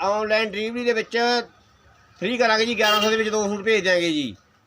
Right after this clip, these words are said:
ਸਾਮਾ ਡਿਜ਼ਾਈਨ ਲੈਣ ਵਾਸਤੇ ਛੇਤੀ ਸਕਰੀਨਸ਼ਾਟ ਲੈ ਕੇ ਛੇਤੀ ਭੇਜੋ ਤੇ ਛੇਤੀ ਆਰਡਰ ਦਿਓ ਜੀ, ਇਹਨੇ ਮੰਗਾਉਣਾ ਹੈਗਾ। ਜੇ ਛੇਤੀ ਲੈ ਕੇ ਜਾਣਾ ਸਾਮਾ ਡਿਜ਼ਾਈਨ ਤਾਂ ਛੇਤੀ ਪਹੁੰਚੋ ਦੁਕਾਨ ਦੇ ਉੱਤੇ ਜੀ, ਸਾਮਾ ਡਿਜ਼ਾਈਨਾਂ ਦੇ ਵਿੱਚ ਮਾਲ ਮਿਲੂਗਾ ਜੀ ਇਹ। ਕੱਪੜਾ ਦੇਖੋ ਜੀ ਸ਼ਾਨਦਾਰ,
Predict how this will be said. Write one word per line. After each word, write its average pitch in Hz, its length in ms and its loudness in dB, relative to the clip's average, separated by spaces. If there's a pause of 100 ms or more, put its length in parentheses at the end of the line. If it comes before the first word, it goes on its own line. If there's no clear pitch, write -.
(400)
ਸਾਮਾ 196 400 2
ਡਿਜ਼ਾਈਨ 220 280 2
ਲੈਣ 220 160 2
ਵਾਸਤੇ 233 540 4
ਛੇਤੀ 202 440 -2
ਸਕਰੀਨਸ਼ਾਟ 214 440 -2
ਲੈ 214 180 2
ਕੇ 226 180 -2
ਛੇਤੀ 190 360 -4
ਭੇਜੋ 226 400 -2
ਤੇ 226 140 -4
ਛੇਤੀ 190 280 -4
ਆਰਡਰ 196 220 0
ਦਿਓ 190 160 0
ਜੀ, 185 120 -6
ਇਹਨੇ 208 140 0
ਮੰਗਾਉਣਾ 180 280 4
ਹੈਗਾ। 139 300 0 (1400)
ਜੇ 180 200 -2
ਛੇਤੀ 196 460 -4
ਲੈ 196 180 0
ਕੇ 208 100 -2
ਜਾਣਾ 220 260 2
ਸਾਮਾ 202 280 2
ਡਿਜ਼ਾਈਨ 220 240 0
ਤਾਂ 233 120 0
ਛੇਤੀ 196 280 -6
ਪਹੁੰਚੋ 208 300 -2
ਦੁਕਾਨ 208 300 0
ਦੇ 233 80 2
ਉੱਤੇ 220 260 0
ਜੀ, 226 100 -4
ਸਾਮਾ 196 280 -2
ਡਿਜ਼ਾਈਨਾਂ 202 300 -6
ਦੇ 202 60 -8
ਵਿੱਚ 196 80 -8
ਮਾਲ 196 200 0
ਮਿਲੂਗਾ 165 280 0
ਜੀ 147 120 -4
ਇਹ। 117 200 -8 (1500)
ਕੱਪੜਾ 208 280 0
ਦੇਖੋ 208 220 0
ਜੀ 226 60 0
ਸ਼ਾਨਦਾਰ, 160 640 2